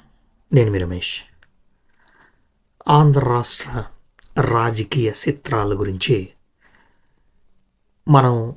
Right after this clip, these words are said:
ఈ మధ్య కాలంలో జరిగిన రాజకీయ చిత్రాలు, ముఖ్యంగా ఒక మూడు నాలుగు చిత్రాలు మనం ఖచ్చితంగా మాట్లాడుకోవాలి. మొదటిగా మనం మాట్లాడుకోవాల్సిన చిత్రం ఏంటంటే ఫేక్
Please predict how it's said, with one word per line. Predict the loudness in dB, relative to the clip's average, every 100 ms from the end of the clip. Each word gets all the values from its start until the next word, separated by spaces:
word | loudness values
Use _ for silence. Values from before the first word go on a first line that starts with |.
| 2
ఈ | 6
మధ్య | 8 8 4
కాలంలో | 2 2 2 2
జరిగిన | 2 2 -2 -6 -12 -14 -6
రాజకీయ | -2 0 -2 -4 -4 -4
చిత్రాలు, | -4 -6 -8 -8 -10 -12 -18 _ _ -20 -20 -20 0
ముఖ్యంగా | 2 4 4 6 6
ఒక | 4
మూడు | 2 0
నాలుగు | -2 -2 -2 -6 -8 -4 -2
చిత్రాలు | 0 -2 -2
మనం | -4 -6
ఖచ్చితంగా | -4 -4 -4 -4
మాట్లాడుకోవాలి. | -4 -6 -8 -8 -8 -10 -12 _ _ _ _ _ _ _ _ _ _ _ _ _ _ _ 2
మొదటిగా | 4 4 2 2 2 0 -4 2
మనం | 4 4
మాట్లాడుకోవాల్సిన | 2 2 0 2 0 -2 -2
చిత్రం | -4 -6 -4 -4
ఏంటంటే | -4 -6 -6 -6 -6
ఫేక్ | -10 -4 0 0 -2